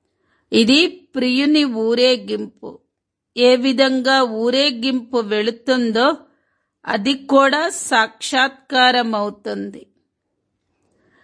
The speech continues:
మీరు తప్ప దానిని ఇంకెవరూ చూడలేరు. అచ్చ, మధురాతి మధురమైన ఆత్మిక పిల్లలకు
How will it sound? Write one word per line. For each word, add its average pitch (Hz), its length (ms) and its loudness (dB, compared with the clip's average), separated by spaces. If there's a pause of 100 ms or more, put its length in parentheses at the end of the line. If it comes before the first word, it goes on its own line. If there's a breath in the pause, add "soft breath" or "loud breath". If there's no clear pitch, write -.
(140)
మీరు 294 360 4
తప్ప 277 640 -2
దానిని 240 580 0
ఇంకెవరూ 226 760 -2
చూడలేరు. 233 1120 -4 (920)
అచ్చ, 226 500 -6 (760)
మధురాతి 254 800 2
మధురమైన 262 880 -2
ఆత్మిక 247 840 -2
పిల్లలకు 233 1000 -6